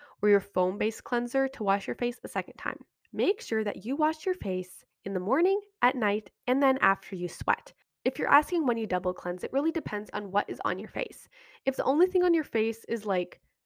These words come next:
moisturizer, then maybe you only need a gel-based cleanser. But if you have sunscreen on or you have makeup on, then it's a good time to double cleanse. Tip number two is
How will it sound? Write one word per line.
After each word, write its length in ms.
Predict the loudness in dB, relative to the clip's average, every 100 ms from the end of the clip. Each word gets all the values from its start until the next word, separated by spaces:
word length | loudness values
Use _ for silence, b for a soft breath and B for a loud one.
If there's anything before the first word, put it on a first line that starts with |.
| _ -2
moisturizer, 580 | -2 0 2 2 0 -2
then 140 | 0
maybe 180 | 2 4
you 160 | 4 4
only 220 | 2 0
need 380 | -2 0 0 0
a 160 | -2 -2
gel-based 480 | -2 -2 -2 -6 -8
cleanser. 440 | -8 -8 -6 -8 -10 B B B
But 160 | 2 4
if 180 | 2 4
you 100 | 2
have 120 | 2
sunscreen 480 | 0 -4 -2 -4 -2
on 180 | -2 -2
or 100 | -2
you 100 | -2
have 180 | -6 -6
makeup 320 | -4 -4 -2
on, 160 | -2 -2 -6
then 140 | -4
it's 160 | -4 -2
a 40 |
good 180 | -2 -2
time 260 | -4 -4
to 160 | -4 -8
double 240 | -6 -8
cleanse. 440 | -8 -10 -10 -14 -20 _ _ _ _
Tip 160 | -2 2
number 200 | 4 4
two 220 | 2 0 0
is 160 | -2